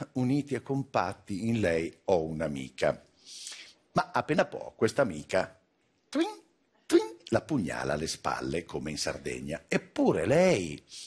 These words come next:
non si butta mai giù, ragazzi. Conserva sempre la sua verve. Nelle ultime uscite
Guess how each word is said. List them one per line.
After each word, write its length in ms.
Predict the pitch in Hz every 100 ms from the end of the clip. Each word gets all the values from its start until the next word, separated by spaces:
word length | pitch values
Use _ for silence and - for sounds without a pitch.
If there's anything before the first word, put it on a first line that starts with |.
| -
non 200 | 196 170
si 200 | - 143
butta 480 | 113 202 - - 131
mai 240 | 160 127
giù, 220 | 82 156
ragazzi. 600 | 92 82 101 - - 69 - - - -
Conserva 680 | 196 - 117 87 80 90
sempre 500 | - 180 185 139 110 - - - -
la 100 | 135
sua 300 | - 180 123
verve. 680 | 117 143 95 80 71 78 - - -
Nelle 180 | 151 165
ultime 300 | 196 185 165
uscite 640 | 160 - 101 82 87 95